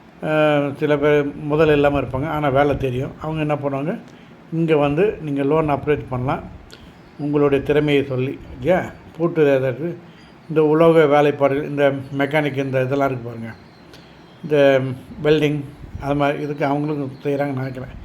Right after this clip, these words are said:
நீங்க எது பண்ணு வந்து உங்க, உங்க, உங்க திறமையை சொல்லுங்க, உங்க தகுதியை பார்த்து அவங்க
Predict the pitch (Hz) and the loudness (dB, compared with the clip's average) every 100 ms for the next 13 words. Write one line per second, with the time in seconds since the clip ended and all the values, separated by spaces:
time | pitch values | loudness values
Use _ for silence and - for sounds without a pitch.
0 | - - - - 160 170 175 185 165 180 | -16 -18 -20 -6 2 4 4 2 2 2
1 | 214 254 - 151 156 - 143 139 139 139 | 0 -4 -8 -6 -6 -6 -6 -4 -2 -2
2 | 139 151 185 190 175 160 151 165 254 - | 0 4 4 6 2 0 0 -2 -6 -10
3 | - - - - - - 156 151 127 156 | -20 -20 -20 -20 -20 -8 0 0 4 4
4 | 180 170 143 151 160 190 151 | 6 4 4 2 2 0 0